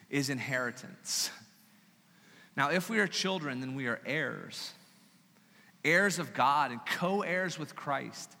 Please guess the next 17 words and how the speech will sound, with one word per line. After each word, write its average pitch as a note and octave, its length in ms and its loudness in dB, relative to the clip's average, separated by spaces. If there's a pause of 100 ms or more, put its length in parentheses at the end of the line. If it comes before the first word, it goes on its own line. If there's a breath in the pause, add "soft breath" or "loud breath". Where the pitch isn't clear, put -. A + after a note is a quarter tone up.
(260 loud breath)
if E3+ 180 2
indeed F3+ 240 4
we F3+ 80 4
share F3+ 340 2
in F3+ 60 2
his D3+ 100 -2
sufferings D#3+ 500 0
in D3+ 80 -6
order D3+ 200 -2
that D3 120 -2
we C#3+ 140 -4
may C#3 160 -4
also D#3+ 420 -2
share D3 460 -2
in C#3 60 -6
his A#2+ 160 -10
glory. A2 440 -12